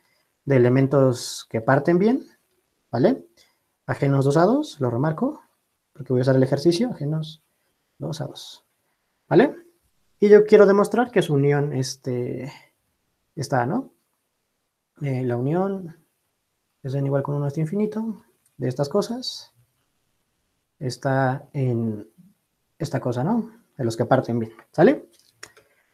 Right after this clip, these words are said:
Ok, a ver. Para hacer la demostración un poco más sencilla y no andar cargando tantas uniones y así, voy a denotar los siguientes conjuntos, ¿no? Entonces, mm, para cada n denoto lo siguiente, ¿no? Para cada n en n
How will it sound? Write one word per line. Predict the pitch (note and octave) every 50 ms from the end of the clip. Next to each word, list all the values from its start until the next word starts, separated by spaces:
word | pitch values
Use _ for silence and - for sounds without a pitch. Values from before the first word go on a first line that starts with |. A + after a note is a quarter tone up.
| _ _ _ -
Ok, | D#3 C#3+ C#3+ - D#3+ D#3+ D3+ - - - _ _ _ _ _ _ _ _ _ _ _ _ _ _ _ _ _
a | C#3+ C#3 C3
ver. | B2+ B2+ C3 C3 - - - _ _ _ _ _ _ _ _ _ _ _ _ _ _ _ _ _ _ _
Para | - D3 D3 D3 D3 D3 D3 D3 D3 D3 D3 C#3+ C#3+ C#3+ C#3+ D3 C#3+ C#3+ C#3+ C#3+ D3+
hacer | - - A3 E3+ D3 F#3
la | F#3+ G3+
demostración | F3+ E3 D#3 C#3 D3 C#3+ E3+ F3+
un | F3+
poco | F3+ F#3 F#3 F#3+
más | F#3+ F3+
sencilla | F#3+ G3+ G#3 - A3+ G#3+ A#3+ B3 A#3+ B3 - -
y | C3+ B2+
no | C3+ C#3
andar | C#3 D3 C#3+
cargando | - D3+ C#3 C#3+ D3 C#3+ C#3+
tantas | C#3+ D3+ C#3+ C#3+ D3+ D3 C#3 -
uniones | C#3 C#3 C#3 D3 D3+ D#3 D3+ D3
y | D3+
así, | D3+ G#3+ B3+ C4 - _ _ _ _ _ _ _ _ -
voy | D3+ D#3 D3+ C#3+ D3+
a | D3+ C#3
denotar | C#3 C3 B2+ C3 D#3 D#3 D#3+ D#3
los | D3+ C3
siguientes | - B2+ B2+ B2+ C#3+ C#3+
conjuntos, | - F3 F3+ A3+ A3 - D3 C#3
¿no? | G3 B3+ C4 G#3+ -
Entonces, | C#3 B2+ C#3 B2+ C3 C3+ B2+ B2+ B2 - - - - _ _ _ _ _ _ _ _ _ _ _ _ _ -
mm, | C#3+ C3 C3 C3 C3 B2
para | C3+ C3 C3 C3+
cada | - F3 F#3+ G#3
n | G#3+ G#3
denoto | E3 C#3+ C#3+ C#3 D#3+
lo | C#3+ C3+
siguiente, | A#2 B2+ B2 B2+ B2 B2 A#2+
¿no? | D#3 G#3+ A#3 A3 -
Para | C3 A#2 A#2+
cada | - - C3+ C3+
n | C#3 C3+ C3+
en | C#3+ F3+
n | G3+ G#3 A#3 C#4+ -